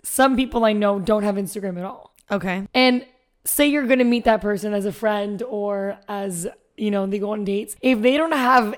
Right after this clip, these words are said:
Speaker 1: Instagram or any social media, does that make you feel weird about that person? Because I've had girls
Speaker 2: Hmm.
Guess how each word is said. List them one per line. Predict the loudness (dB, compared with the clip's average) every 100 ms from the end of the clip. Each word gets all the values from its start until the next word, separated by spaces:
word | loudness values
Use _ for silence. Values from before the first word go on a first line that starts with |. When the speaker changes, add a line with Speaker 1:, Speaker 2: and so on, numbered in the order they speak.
| -2
Speaker 1:
Instagram | 0 0 -2 2 2 0
or | 0
any | 0 2 0
social | -2 -4 -2
media, | -2 0 0 0 -2 4
does | 6
that | 8 6 6
make | 6 6 4
you | -2
feel | 2 2 4
weird | 4 4
about | 4 2
that | -2 -4
person? | -6 -6 -8 -10 -12 -8
Because | 0 0 2
I've | 4 6
had | 4 2
girls | 4 4 6 4
Speaker 2:
Hmm. | 0